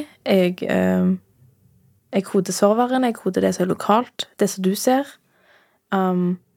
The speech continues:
jeg må rigge og animere alle ting som beveger seg. Hva annet er det? Ja, lyddesign, det gjør jeg ikke. Det gjør jeg ingenting av, for jeg kan jo selv akkurat lage musikk. Jeg har ikke noe spesifikt for det, så jeg,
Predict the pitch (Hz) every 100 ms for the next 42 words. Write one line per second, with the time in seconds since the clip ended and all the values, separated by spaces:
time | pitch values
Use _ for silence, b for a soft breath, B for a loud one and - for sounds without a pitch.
0 | _ _ _ _ _ - 190 185 185 175
1 | 170 170 170 170 - 190 196 180 180 180
2 | 185 180 180 180 - 180 180 185 180 185
3 | 190 226 269 277 269 - _ _ _ _
4 | _ - 220 208 185 - 202 - _ _
5 | _ _ _ _ _ 247 226 220 254 254
6 | 254 196 190 240 190 185 185 - 196 -
7 | _ _ _ 214 202 196 190 190 190 185
8 | 180 185 190 - 196 196 185 185 196 185
9 | 190 196 190 190 190 - - - 202 185
10 | 196 190 185 185 - _ _ _ _ -
11 | - 185 190 190 - 196 196 196